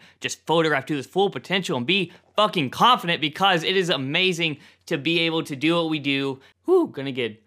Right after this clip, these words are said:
gonna get fired up in here by myself. But let's once again dial this back in because I get a little too excited sometimes and go off topic. One Hype Mag is a place to create, to be confident,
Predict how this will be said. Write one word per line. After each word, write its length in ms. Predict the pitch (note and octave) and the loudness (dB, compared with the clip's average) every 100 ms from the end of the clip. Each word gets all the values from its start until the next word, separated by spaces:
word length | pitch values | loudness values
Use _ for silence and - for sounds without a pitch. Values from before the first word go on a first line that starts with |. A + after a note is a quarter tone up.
| _ | _
gonna 100 | - | -8
get 220 | C#3 A2+ - | -6 -4 0
fired 260 | D3+ C#3+ | 2 4
up 180 | D3+ C#3 | 2 0
in 120 | C3 | -4
here 340 | A#2 A2+ G#2 F#2+ _ _ - | -4 -4 -6 -10 _ _ -2
by 120 | C3 | 0
myself. 640 | B2+ A#2+ - B2 A2+ - - _ - _ - | 0 -2 0 0 0 -8 -20 _ -20 _ -8
But 100 | B2 | -2
let's 400 | D3 C#3+ - - | -2 -2 -14 -6
once 240 | C3+ C#3+ | -2 -2
again 220 | - C#3 | -2 0
dial 220 | C3+ B2+ | 2 2
this 120 | B2 - | 0 -2
back 240 | A#2 A2 | -4 -2
in 140 | B2 | -4
because 320 | A2 A2 B2 A2+ | -4 -4 -4 -4
I 20 | |
get 160 | A#2 | -4
a 40 | A2+ | -6
little 200 | A2 A2 | -6 -8
too 140 | B2 | -8
excited 500 | G#2+ - A#2 A2+ A2 | -12 -8 -6 -4 -6
sometimes 460 | - A#2+ A#2+ A2+ A2+ | -10 -8 -4 -4 -4
and 80 | A2+ | -2
go 100 | A2 | 0
off 160 | G#2+ | -2
topic. 540 | - B2+ A#2 G#2+ - _ _ - _ _ _ _ - | -2 -2 -2 -6 -8 _ _ -20 _ _ _ _ -2
One 160 | F3+ | 0
Hype 220 | G3 G3 D#3+ | 2 0 0
Mag 300 | D3+ D3+ C#3+ | 0 0 -2
is 80 | |
a 80 | C#3 | -4
place 540 | B2 - D#3 D3 - - - | -6 -2 0 0 -4 -12 -12
to 100 | D3 | -10
create, 540 | - C3+ C#3 E3+ - - _ | -6 0 2 0 -4 -18 _
to 80 | - | -12
be 140 | C#3 C3+ | -6 -6
confident, 760 | - D#3+ E3 F3 E3+ D3+ - | 0 2 2 0 0 -2 -6